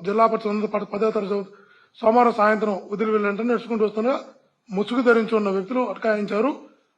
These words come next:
బాలిక ప్రతిఘటించగా చంపేస్తాను బెదిరించి ఆమె పొదల్లోకి తీసే-, తీసుకెళ్లారు. మత్తుమందు ఇచ్చి హత్యారు చేసినట్లు ఈనాడులో రాశారు. ఇప్పుడు ఈనాడు మీద కూడా కేసు పెడతారా? పోక్సో యాక్ట్ చాలా ఛానల్ రాసినాయి, అన్ని ఛానల్ రాసినాయి.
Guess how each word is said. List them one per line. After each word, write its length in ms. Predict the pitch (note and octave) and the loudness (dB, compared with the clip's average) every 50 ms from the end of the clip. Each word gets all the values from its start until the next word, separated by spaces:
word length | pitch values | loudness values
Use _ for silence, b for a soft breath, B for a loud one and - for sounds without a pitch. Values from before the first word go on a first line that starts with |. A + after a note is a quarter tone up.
| _ _ - | _ _ -4
బాలిక 440 | E3 F#3 G3+ A3+ B3 B3 B3+ B3 - | 0 2 4 4 2 2 -4 -4 -4
ప్రతిఘటించగా 760 | G#3 G#3 - A#3+ A#3 G#3+ A3 G#3+ - A3 G#3+ C4 C#4+ - - - - _ _ _ _ - F#3 | -6 -6 -4 -4 -4 -2 -2 -2 -2 0 0 0 0 -2 -6 -14 -20 _ _ _ _ -8 -6
చంపేస్తాను 420 | F#3 F#3 A#3+ A#3+ A#3+ A#3+ A#3 A3 | -2 0 0 0 2 0 -2 -2
బెదిరించి 380 | F#3 F#3+ G3 F3+ A#3 A#3+ - A3 | -2 -2 -4 -2 -2 -2 -2 -4
ఆమె 100 | G3+ G3 | -6 -4
పొదల్లోకి 460 | G3+ G#3 G3+ A3 A#3 A#3 A3 G3+ - | -4 -2 -2 0 0 0 -2 -2 -4
తీసే-, 320 | - G#3 F#3+ G#3+ G#3+ G#3 | -10 -10 -8 -6 -8 -8
తీసుకెళ్లారు. 600 | G3+ G#3 A3 G#3 - - G#3 G#3 G#3+ B3 D4+ - b b b b b b b b - G3+ | -6 -6 -8 -8 -6 -6 -4 -2 -2 -2 -2 -4 b b b b b b b b -6 -4
మత్తుమందు 420 | G3+ G3+ G3 B3+ A#3 B3 A#3+ A3+ | -4 -2 0 0 0 2 2 0
ఇచ్చి 220 | A3 A3+ - B3+ | -2 -2 -2 -2
హత్యారు 340 | G#3 G3+ - A#3+ A#3 A3+ A3 - G#3+ | -2 0 0 0 0 0 0 0 -2
చేసినట్లు 420 | G#3 F#3+ G3+ G3+ G#3 G3+ G#3 B3+ - _ _ _ _ _ _ _ _ _ _ _ _ _ _ - B3 | -2 -2 -2 -6 -6 -6 -10 -14 -18 _ _ _ _ _ _ _ _ _ _ _ _ _ _ -2 0
ఈనాడులో 280 | A#3 A#3 G#3 G#3+ A3+ | 4 4 4 4 4
రాశారు. 360 | G#3 E3+ C#3+ - - C#3 - - _ _ _ _ _ _ _ _ _ _ _ _ _ _ _ _ _ _ _ | 2 2 0 -4 -8 -14 -16 -16 _ _ _ _ _ _ _ _ _ _ _ _ _ _ _ _ _ _ _
ఇప్పుడు 160 | _ - F#3+ F3 | _ -10 -6 -4
ఈనాడు 220 | F#3+ G#3+ G#3+ G#3 | 0 0 0 0
మీద 120 | G3+ A3+ | 2 2
కూడా 140 | A3+ A3 G#3 | 2 2 4
కేసు 180 | G3 G#3 G3+ F#3 | 4 4 4 4
పెడతారా? 460 | F#3+ G3+ F3+ - G3 G#3+ A#3 - - - b b b b b b b b - G#3+ | 4 4 6 6 8 6 6 4 0 -10 b b b b b b b b 2 2
పోక్సో 220 | G3+ F#3+ - A3 | 2 4 6 6
యాక్ట్ 240 | G3+ G3+ G3 G3 A#3+ B3+ B3+ - - _ _ _ _ _ _ _ _ _ _ _ _ _ - - | 6 6 6 4 2 0 0 0 -16 _ _ _ _ _ _ _ _ _ _ _ _ _ -2 2
చాలా 200 | G3 G3 G#3 G#3 G#3 G#3+ | 4 6 6 6 8 8
ఛానల్ 280 | G#3 A3 A3+ A#3 A3 | 8 10 10 8 8
రాసినాయి, 360 | G3+ F#3 D3 - - C3 C3 - _ _ _ _ _ _ _ _ _ _ _ _ _ _ _ _ _ _ _ _ - - | 8 6 4 4 0 -8 -8 -10 _ _ _ _ _ _ _ _ _ _ _ _ _ _ _ _ _ _ _ _ -10 -2
అన్ని 120 | - F#3 A3 | 2 2 6
ఛానల్ 340 | - A#3+ A3+ A#3 A#3+ A#3+ A3+ | 8 8 10 10 10 8 8
రాసినాయి. 360 | G#3+ F#3 C#3 - - - | 6 6 4 2 -6 -14